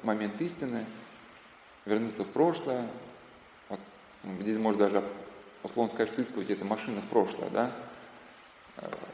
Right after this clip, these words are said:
когда мы прошлое изменить не можем, но можем вернуться туда в акте покаяния и осознать свою ошибку, попросить у Бога прощения, и тогда Господь может изменить обстоятельства нашей жизни. Вот, но это первое, да, что осознать, что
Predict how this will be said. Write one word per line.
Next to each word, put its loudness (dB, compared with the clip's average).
когда 2
мы 0
прошлое 2
изменить -2
не -4
можем, 2
но 4
можем 6
вернуться 4
туда 6
в 6
акте 2
покаяния 2
и -4
осознать 2
свою 4
ошибку, -4
попросить -4
у -6
Бога 2
прощения, 0
и -16
тогда 6
Господь 4
может 0
изменить -4
обстоятельства 0
нашей -6
жизни. -4
Вот, 6
но 2
это 0
первое, 6
да, 6
что 0
осознать, 2
что 4